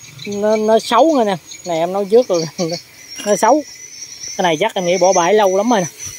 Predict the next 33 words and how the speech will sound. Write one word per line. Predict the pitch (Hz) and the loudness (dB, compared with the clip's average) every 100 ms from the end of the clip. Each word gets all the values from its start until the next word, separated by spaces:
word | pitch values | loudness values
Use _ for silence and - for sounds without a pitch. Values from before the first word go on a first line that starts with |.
| - - - - - - - - | -20 -18 -16 -14 -14 -14 -16 -6
Nhưng | 175 | -2
mà | 165 | 0
nãy | 170 196 | 0 0
được | 165 | 0
em | 185 185 | 0 0
nghe | 180 | 0
thằng | 185 180 165 151 | 0 0 0 2
Tiền | 151 170 | 2 2
nó | |
quay | 196 185 | 2 2
nghe | 180 | 2
cái | 190 | 0
tiếng | 208 262 247 | 2 0 -2
còn | 156 | -4
đảo | 135 262 | 0 0
quá. | 349 - - - - - - - - - - | -2 -4 -10 -12 -12 -16 -18 -16 -18 -18 -2
Cái | 214 | 2
máy | 240 233 | 2 2
này | 185 | 2
thì | 160 165 | 2 2
bên, | 175 185 190 | 4 2 2
ờ, | 190 190 | 2 2
em | 185 185 190 180 | 2 0 -4 0
cố | 196 | 2
gắng | 196 214 247 | 4 2 2
một | 175 147 | 2 2
cái, | 190 214 | 2 4
ờ, | 226 185 - - - - - - - - 165 | 2 0 -8 -18 -18 -18 -20 -20 -18 -12 0
bông | 180 180 | 0 4
ga | 185 180 | 4 4
của | 165 185 | 4 4
D | 180 170 | 2 2
sáu | 180 233 247 | 2 4 2